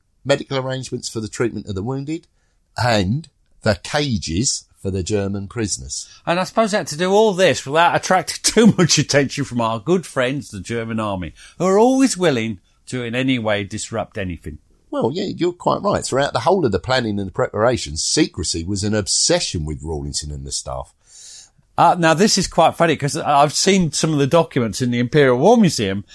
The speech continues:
Speaker 2: uh, and, uh, ev-, everyone knew something was coming, big was happening.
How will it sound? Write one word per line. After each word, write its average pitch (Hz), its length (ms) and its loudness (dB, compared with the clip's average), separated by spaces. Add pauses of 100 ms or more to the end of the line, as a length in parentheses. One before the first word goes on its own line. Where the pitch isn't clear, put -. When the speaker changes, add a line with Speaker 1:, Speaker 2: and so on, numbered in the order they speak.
(220)
Speaker 2:
uh, 135 260 4
and, 143 340 4
uh, 139 280 6 (1600)
ev-, 185 320 -6
everyone 285 380 8
knew 254 160 8
something 214 280 2
was 180 180 4
coming, 190 460 0
big 190 280 4
was 123 180 2
happening. 120 400 0